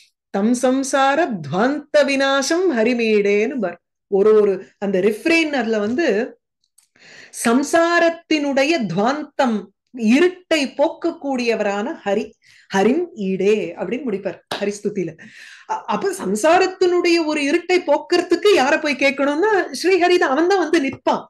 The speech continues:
"நீங்க ஆதி மூலமேன்னு கூப்பிடு, இப்ப, அ, பிரம்மஸ்வரூபத்தை கூப்பிடு, ஆனா வந்து நமக்கு அனுகிரகம் பண்றது, அ, ச-, சர்வதேவ நமஸ்காரம் கேசவம் பிரதி கச்சதின்னு சொல்ற மாதிரி தான் அது." "சயோ கஜேந்திரம்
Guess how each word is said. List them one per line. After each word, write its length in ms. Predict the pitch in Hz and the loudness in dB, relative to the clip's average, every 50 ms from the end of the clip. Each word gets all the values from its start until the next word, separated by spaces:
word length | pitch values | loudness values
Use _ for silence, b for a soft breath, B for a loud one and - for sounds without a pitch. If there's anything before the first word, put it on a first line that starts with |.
| _ - | _ -14
"நீங்க 460 | 247 220 214 220 240 240 240 233 214 | -12 -8 -6 -2 -2 -2 0 0 0
ஆதி 280 | 196 196 233 277 330 | 0 2 2 2 2
மூலமேன்னு 520 | 320 311 311 302 302 294 330 392 415 392 277 | 0 0 0 0 0 0 0 0 0 0 2
கூப்பிடு, 540 | 320 330 339 349 - 269 240 240 - - _ B B B B B B B B | 4 2 2 2 2 0 0 0 -2 -4 _ B B B B B B B B
இப்ப, 640 | - 339 339 311 277 269 277 311 302 285 277 269 262 269 277 | -6 -4 -2 -2 -4 -2 0 2 4 4 4 4 2 2 2
அ, 180 | 269 262 262 | 2 2 2
பிரம்மஸ்வரூபத்தை 1000 | 240 214 214 214 233 254 269 370 392 - 381 381 359 339 349 339 330 - 381 370 | 0 0 -2 0 2 2 2 2 2 4 4 4 4 4 2 0 -2 -2 -4 -2
கூப்பிடு, 520 | 381 - 339 359 349 339 254 226 214 214 | 0 0 0 0 0 0 0 0 0 0
ஆனா 420 | - - 226 226 247 311 403 427 415 - | -2 -2 -2 0 0 0 0 -2 -4 -6
வந்து 480 | 202 185 - 247 320 392 403 427 427 | -2 -2 0 0 0 0 2 2 2
நமக்கு 300 | 392 320 269 247 - 254 | 2 2 0 -2 -2 -2
அனுகிரகம் 500 | 226 247 311 269 330 339 269 277 247 208 | -2 -2 -2 -2 -2 0 0 -2 -2 -4
பண்றது, 440 | 185 202 226 277 302 302 269 226 311 440 480 480 B B B B B B - | -2 -2 -2 0 0 0 2 2 2 0 0 -2 B B B B B B -2
அ, 60 | 233 | 0
ச-, 320 | 208 208 202 185 208 226 220 | 0 0 0 2 2 2 2
சர்வதேவ 460 | 208 226 202 220 254 254 269 302 320 | 2 2 2 2 2 2 2 2 0
நமஸ்காரம் 520 | 269 226 233 233 - 262 240 240 277 294 | 0 -2 -2 -2 0 2 2 2 2 0
கேசவம் 340 | 254 240 240 247 285 269 254 | 0 -2 0 0 0 0 0
பிரதி 200 | 220 220 214 226 | 0 0 0 0
கச்சதின்னு 540 | 220 220 214 - 247 214 220 226 254 269 240 | 0 0 0 0 0 0 0 0 -2 -2 0
சொல்ற 240 | 226 202 196 185 185 | 0 0 0 0 0
மாதிரி 180 | 190 196 202 | -2 -2 -2
தான் 160 | 202 220 202 | -2 -4 -4
அது." 140 | 160 151 - _ B B B B B B B B B - | -6 -8 -12 _ B B B B B B B B B -10
"சயோ 220 | 156 139 151 165 196 | -8 -6 -2 0 0
கஜேந்திரம் 800 | 277 302 240 214 196 220 262 294 311 320 320 330 330 359 359 | 0 2 2 2 2 2 2 2 0 0 0 0 0 0 -2